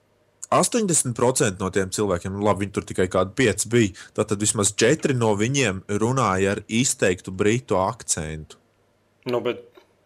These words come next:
Speaker 2: briti tas ir Eiropa.
Speaker 1: Nu, bet briti nav visa Eiropa. Viņi varēja ielikt kādu, nezinu, vācieti tur, kas tur
Speaker 2: Nu, bet, man liekas, tā
Speaker 1: Deutsches
Speaker 2: Liel-
Speaker 1: Machen Sie kaut ko pateikt
Speaker 2: Ā,
Speaker 1: un
Speaker 2: man liekas,
Speaker 1: nu,
Speaker 2: Lielbritānija.
Speaker 1: vienkārši, nu,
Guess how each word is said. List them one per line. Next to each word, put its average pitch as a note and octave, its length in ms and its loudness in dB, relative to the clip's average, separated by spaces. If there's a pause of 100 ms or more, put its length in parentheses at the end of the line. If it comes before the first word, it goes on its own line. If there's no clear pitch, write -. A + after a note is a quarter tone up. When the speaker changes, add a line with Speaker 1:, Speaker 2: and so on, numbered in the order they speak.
(120)
Speaker 2:
briti A#2 460 -4
tas - 200 -10
ir C3+ 180 -4
Eiropa. F2+ 540 -8 (440)
Speaker 1:
Nu, C3+ 120 4
bet C#3 240 4
briti D3 560 4
nav A#2 380 4
visa B2 600 2
Eiropa. A2+ 800 2 (460)
Viņi B2 180 -2
varēja C3+ 340 4
ielikt B2+ 440 2
kādu, G2+ 440 0
nezinu, G#2+ 600 -2 (880)
vācieti B2 840 2
tur, G#2+ 280 -4
kas G#2+ 260 -2
tur G#2 160 -2
Speaker 2:
Nu, F3+ 80 -2
bet, F#3+ 260 0
man F3+ 200 -2
liekas, - 180 -8
tā - 80 0
Speaker 1:
Deutsches C3 320 6
Speaker 2:
Liel- B2 80 -6
Speaker 1:
Machen C3 360 2
Sie A#2+ 220 2
kaut A#2+ 300 0
ko A2 160 4
pateikt A#2+ 720 4
Speaker 2:
Ā, A#2 60 -10
Speaker 1:
un - 760 -18
Speaker 2:
man E3 140 -2
liekas, - 120 -6
Speaker 1:
nu, C#3 60 2
Speaker 2:
Lielbritānija. E3+ 300 6
Speaker 1:
vienkārši, A#2+ 460 4
nu, B2+ 100 -6